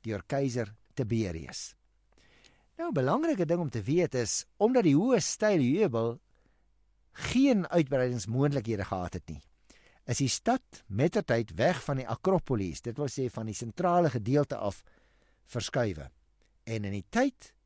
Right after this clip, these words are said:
waarin die Openbaringboek neergeskryf is, was Sardes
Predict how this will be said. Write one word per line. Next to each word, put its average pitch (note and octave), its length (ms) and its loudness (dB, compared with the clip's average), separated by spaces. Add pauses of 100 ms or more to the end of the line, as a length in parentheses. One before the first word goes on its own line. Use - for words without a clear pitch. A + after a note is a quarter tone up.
(280)
waarin B2+ 600 -2
die A#2 260 -4
Openbaringboek C#3 1080 0
neergeskryf A2+ 720 -4
is, - 280 -12 (720)
was G2 420 -4
Sardes D#3 640 -4